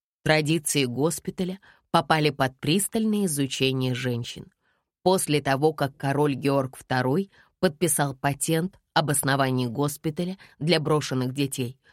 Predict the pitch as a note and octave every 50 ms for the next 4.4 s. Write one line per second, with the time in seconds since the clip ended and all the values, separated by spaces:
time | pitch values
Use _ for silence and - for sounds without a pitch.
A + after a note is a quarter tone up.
0 | _ _ _ _ - D3+ F3 G3 A3+ C4+ C#4+ C4 B3+ B3 A#3 G3 E3+ F3 A3 A#3
1 | A3+ - - - B2 B2 B2+ C3+ B2+ C#3 D3+ D3 - - C#3 B2+ B2+ C3 B2+ -
2 | - B2+ - - D3 E3+ E3+ F3 F3 E3+ D3 - - C#3+ C#3 C3+ - - - D3
3 | D3+ D3 - D3 - - - C#3 C3+ C3 C3 C#3 C#3 C3+ C#3 D3 C#3 C3 B2+ A#2
4 | A#2 A#2 - - - - - -